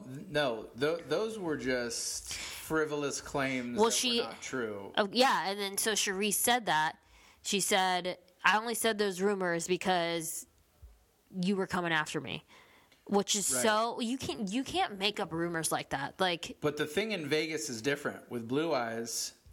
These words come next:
Speaker 1: they had
Speaker 2: yeah.
Speaker 1: a picture, and I wish they would show that damn picture, but
Speaker 2: I Googled it.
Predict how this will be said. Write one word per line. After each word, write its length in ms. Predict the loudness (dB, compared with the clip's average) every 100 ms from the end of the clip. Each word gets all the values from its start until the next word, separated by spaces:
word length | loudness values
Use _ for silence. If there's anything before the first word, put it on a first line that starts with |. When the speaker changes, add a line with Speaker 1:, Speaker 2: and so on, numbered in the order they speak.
| 0
Speaker 1:
they 80 |
had 140 | 2 4
Speaker 2:
yeah. 140 | 4 2
Speaker 1:
a 40 |
picture, 680 | -2 -4 -2 0 0 -4 -8 -18 -20 _ _ _ -4
and 80 | -2
I 60 |
wish 280 | 0 -2 -2
they 60 | -2
would 120 | -2
show 300 | -2 0 0
that 240 | 0 -2
damn 280 | -2 -2 -2
picture, 460 | -2 -4 -2 -4 -4
but 540 | 0 0 0 -4 -4 2
Speaker 2:
I 140 | 4
Googled 380 | 4 0 0 2
it. 260 | 0 -2